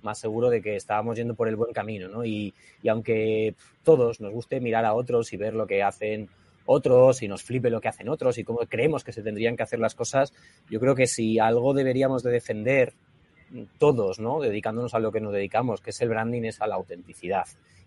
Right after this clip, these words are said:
y a que lo, vuelvo al inicio, cierro mi círculo y eso, lo que la, lo que hace felices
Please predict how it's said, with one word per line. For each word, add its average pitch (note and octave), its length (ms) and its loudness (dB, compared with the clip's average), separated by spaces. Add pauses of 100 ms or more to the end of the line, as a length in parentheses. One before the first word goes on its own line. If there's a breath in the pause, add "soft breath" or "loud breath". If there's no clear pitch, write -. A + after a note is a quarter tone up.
y A#2 120 -4
a F2+ 160 -2
que G2+ 1200 -2
lo, G#2+ 260 -2 (240)
vuelvo A2+ 480 4
al G2+ 100 0
inicio, B2+ 360 0
cierro A2+ 280 -2
mi G#2 120 -4
círculo B2 440 0
y A2+ 60 2
eso, A2 160 -2
lo G2+ 140 -2
que G2+ 120 -6
la, F#2+ 240 0
lo A2+ 120 -2
que - 120 -2
hace B2 160 -2
felices A#2 560 -2